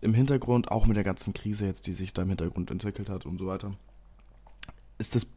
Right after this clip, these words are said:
purer Stress, der, der, der dich zum Anlauf fa-, fahren lässt. Also Anlauf, auf Anlauf laufen ist, glaub ich, so ein bisschen eine schwierige Definition, wenn man noch nicht weit geschaut hat, was im Berufsleben möglich ist.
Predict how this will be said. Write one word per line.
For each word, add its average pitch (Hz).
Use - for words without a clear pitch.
purer 131
Stress, -
der, 98
der, 95
der 104
dich 107
zum -
Anlauf 95
fa-, -
fahren 82
lässt. -
Also 101
Anlauf, 127
auf 110
Anlauf 135
laufen 131
ist, 120
glaub 135
ich, 131
so 131
ein 123
bisschen 127
eine 117
schwierige 139
Definition, 123
wenn 113
man 110
noch -
nicht 117
weit 104
geschaut 113
hat, 113
was 104
im 104
Berufsleben 98
möglich 113
ist. 113